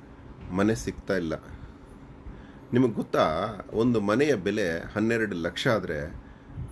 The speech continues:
ಇವತ್ತಿನ ಬೆಲೆ ನೂರಿಪ್ಪತ್ತು ಲಕ್ಷ ಆಗಿದೆ, ಒಂದು ಕೋಟಿ ಇಪ್ಪತ್ತು ಲಕ್ಷ ಆಗಿದೆ. ಯಾಕೆಂದ್ರೆ ವಿದೇಶಿ ಬ್ಯಾಂಕ್‌ಗಳ ಹಾವಳಿಯಿಂದ. ಅದರಲ್ಲಿ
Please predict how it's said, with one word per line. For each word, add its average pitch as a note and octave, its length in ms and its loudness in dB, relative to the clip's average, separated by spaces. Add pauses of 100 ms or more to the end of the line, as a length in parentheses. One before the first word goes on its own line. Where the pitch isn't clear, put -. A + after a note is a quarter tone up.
(120)
ಇವತ್ತಿನ G2 460 2 (340)
ಬೆಲೆ F2 420 2 (1500)
ನೂರಿಪ್ಪತ್ತು G#2+ 600 2
ಲಕ್ಷ D#2+ 280 -6
ಆಗಿದೆ, D#2 280 -4
ಒಂದು G#2+ 280 2
ಕೋಟಿ G#2 300 0
ಇಪ್ಪತ್ತು - 340 -6
ಲಕ್ಷ - 220 -8
ಆಗಿದೆ. D2 260 -6
ಯಾಕೆಂದ್ರೆ F2 480 0
ವಿದೇಶಿ G2 480 0
ಬ್ಯಾಂಕ್‌ಗಳ D#2+ 580 -6
ಹಾವಳಿಯಿಂದ. D#2+ 720 -6 (1400)
ಅದರಲ್ಲಿ G#2 460 4